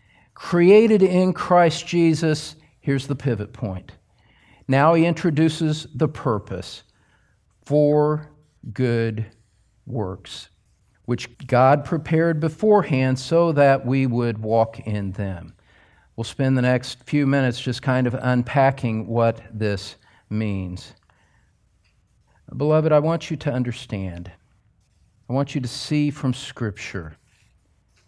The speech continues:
because it defines your life and it defines why we exist and what we do together as a church going forward in the years to come.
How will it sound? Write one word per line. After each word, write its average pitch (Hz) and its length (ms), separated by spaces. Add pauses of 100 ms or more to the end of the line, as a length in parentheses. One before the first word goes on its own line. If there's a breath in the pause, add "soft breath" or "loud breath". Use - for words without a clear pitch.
(320)
because 131 260
it 135 100
defines 147 600
your 117 160
life 139 640
and 120 180
it 117 100
defines 143 680
why 135 360
we 135 220
exist 123 460
and 117 140
what 123 160
we 123 140
do 123 200
together 117 440
as 104 120
a 107 60
church 107 420
going 107 280
forward 104 360
in 104 120
the 101 80
years 101 300
to - 100
come. 92 400